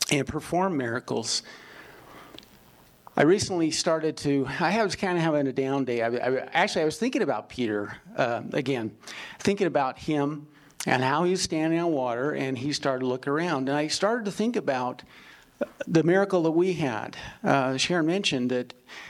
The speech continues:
really a little over a year ago we were gold, and we had a lot of miracles in our life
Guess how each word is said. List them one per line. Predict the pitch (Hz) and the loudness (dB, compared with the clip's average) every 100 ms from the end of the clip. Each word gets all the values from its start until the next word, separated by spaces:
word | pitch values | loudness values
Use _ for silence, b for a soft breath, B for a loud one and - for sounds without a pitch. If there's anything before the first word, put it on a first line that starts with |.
| B | B
really | - 196 196 | 2 4 4
a | 143 | 2
little | 156 185 | 2 2
over | 165 151 | 0 0
a | 131 | 0
year | 131 165 | 0 2
ago | 170 147 131 | 0 0 0
we | 135 | 0
were | 139 143 | 0 0
gold, | 143 135 110 123 - - b b b b - | 0 0 0 -2 -6 -14 b b b b 0
and | 135 143 135 127 - - _ _ _ _ - - 143 | 0 2 0 -2 -8 -16 _ _ _ _ -12 -6 -2
we | |
had | 131 160 | 0 2
a | |
lot | 160 165 196 | 2 2 0
of | 170 | -2
miracles | 135 117 127 - | -4 -4 -4 -2
in | 127 | -2
our | 120 | -2
life | 120 120 110 - - | -4 -4 -4 -6 -12